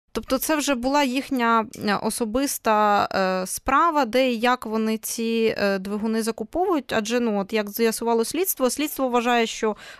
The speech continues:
е, саме в-, коли Львівський бронетанковий закуповував, е, ці двигуни вживані,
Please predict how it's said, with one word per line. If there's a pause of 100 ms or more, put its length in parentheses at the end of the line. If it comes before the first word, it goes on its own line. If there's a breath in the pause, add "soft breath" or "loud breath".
(120 loud breath)
е,
саме
в-,
коли
Львівський
бронетанковий
закуповував,
е,
ці
двигуни
вживані,